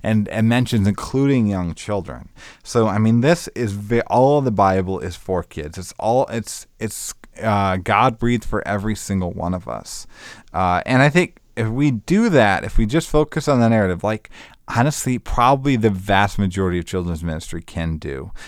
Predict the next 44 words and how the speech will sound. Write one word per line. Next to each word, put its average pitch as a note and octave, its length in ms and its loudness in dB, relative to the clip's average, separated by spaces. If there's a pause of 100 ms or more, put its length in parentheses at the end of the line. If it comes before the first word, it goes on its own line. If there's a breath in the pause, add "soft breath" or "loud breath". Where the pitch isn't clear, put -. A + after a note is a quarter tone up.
(140 loud breath)
And D3 200 0
even G3 260 2
youth G3+ 240 4
ministry G2+ 400 4
sometimes E2 440 -4
can D#2+ 320 -4
do D#2 180 -8
that. - 440 -12 (300 soft breath)
I, A2 180 -4
I A#2 120 2
think - 200 0
sometimes G#2+ 360 2
actually F#2 320 -2
can E2+ 80 0
do E2+ 100 -2
the D#2 120 -6
opposite. F2 720 -4 (320 loud breath)
Uh, G2+ 160 2
but G#2 180 2
I, A2+ 200 0
what, B2+ 520 0
it C3+ 120 2
will C#3 260 2
inevitably A#2+ 640 4
result F#2+ 440 2
in E2+ 120 -4
moralization. E2 800 -6
We B2 240 0
will A#2+ 300 4
moralize F2 640 0
if F2+ 120 -6
we F#2+ 100 0
just F#2 260 0
focus F2 360 -6
on D#2+ 120 -4
the D#2 100 -6
narrative. - 600 -10 (440 loud breath)
Uh, F2+ 260 -2
but, F#2+ 200 -4
and G#2+ 160 2
they A#2 140 4
need D3+ 280 4
to B2+ 80 -2
see, F2+ 520 -4